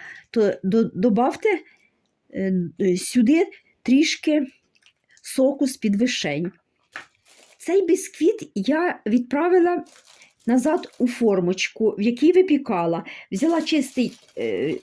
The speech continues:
рукав для випічки, підстелила, щоб потім легше було його звідси вийняти.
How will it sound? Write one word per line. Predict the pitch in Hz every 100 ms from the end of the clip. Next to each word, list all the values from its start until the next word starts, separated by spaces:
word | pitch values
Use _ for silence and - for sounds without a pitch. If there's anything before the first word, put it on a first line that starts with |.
| _ - -
рукав | 247 269 240
для | 202 220
випічки, | 214 202 - - 202 196 - -
підстелила, | 196 - 262 262 359 370
щоб | 285 247
потім | 320 - 240
легше | 240 - 311
було | 220 233
його | 247 240
звідси | 240 247 254 247
вийняти. | 196 170 170 165 180